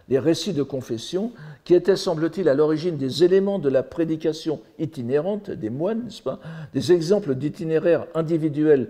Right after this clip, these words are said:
vers la voie bouddhique, avant d'être recou-, re-, regroupés en recueil à la, à l'extrême fin du Moyen Âge. C'est ce que je vous donne ici.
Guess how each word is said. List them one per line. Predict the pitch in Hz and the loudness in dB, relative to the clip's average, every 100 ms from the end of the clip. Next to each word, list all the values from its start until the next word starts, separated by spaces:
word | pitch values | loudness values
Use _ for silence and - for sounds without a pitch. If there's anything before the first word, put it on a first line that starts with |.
| - - - | -8 -20 0
vers | 147 | 2
la | 131 | 2
voie | 117 110 | 0 -2
bouddhique, | 113 131 170 208 - - 151 143 | -4 -6 -6 -8 -10 -20 -20 -12
avant | - 156 185 | -4 -2 2
d'être | 151 156 | 0 0
recou-, | 147 139 143 - | -6 -4 -6 -6
re-, | 107 151 | -2 0
regroupés | 131 151 139 151 165 139 | 2 0 0 -2 0 0
en | 117 | 0
recueil | 131 135 180 147 | -2 0 0 2
à | |
la, | 113 | 2
à | 117 113 | 0 0
l'extrême | 135 165 - 135 | -2 -2 -4 -6
fin | - 160 | -4 -6
du | 151 110 | -4 -6
Moyen | 113 110 104 | -4 -6 -8
Âge. | - - 127 _ 107 | -12 -14 -20 _ -20
C'est | _ - | _ -20
ce | |
que | - | -18
je | 101 104 | -14 -14
vous | - | -14
donne | 98 98 98 | -12 -12 -10
ici. | - - 185 | -12 -10 -10